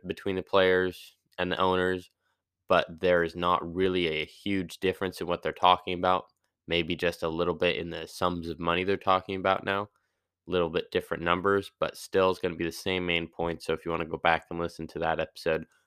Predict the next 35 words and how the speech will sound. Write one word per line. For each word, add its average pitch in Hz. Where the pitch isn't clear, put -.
I 85
highly 87
recommend 82
it -
if -
you 87
have 82
any 85
questions 82
about 82
the 82
lockout. 87
Today, 101
I'm 95
going 92
to -
be 90
talking 87
all 90
about 90
why 85
signing 87
Carlos 90
Rodon 85
is 85
really 101
one 95
of 90
the 90
best -
things 92
the 87
Mariners 82
could -
do. 76